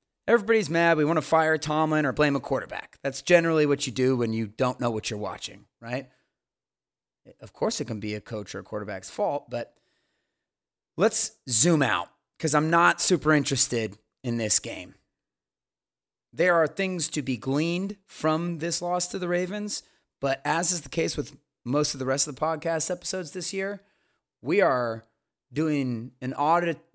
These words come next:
auditory Hard Knocks. We are following the trajectory of a professional American football team in its quest to rebuild its stature,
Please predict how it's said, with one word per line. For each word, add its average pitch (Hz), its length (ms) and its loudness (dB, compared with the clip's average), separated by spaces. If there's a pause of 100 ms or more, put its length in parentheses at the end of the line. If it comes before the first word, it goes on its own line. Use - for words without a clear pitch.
(120)
auditory 160 520 2
Hard 135 320 6
Knocks. 107 460 -4
We 147 100 0
are 131 80 2
following 175 840 -2 (260)
the 143 60 -10
trajectory 185 1120 2 (280)
of - 180 -4
a 120 60 -8
professional 160 800 2
American 147 480 2
football 139 480 0
team 117 460 -6 (260)
in 156 100 -2
its - 140 -2
quest 156 420 2
to 127 180 0
rebuild 151 800 2 (1800)
its 165 180 2
stature, - 800 2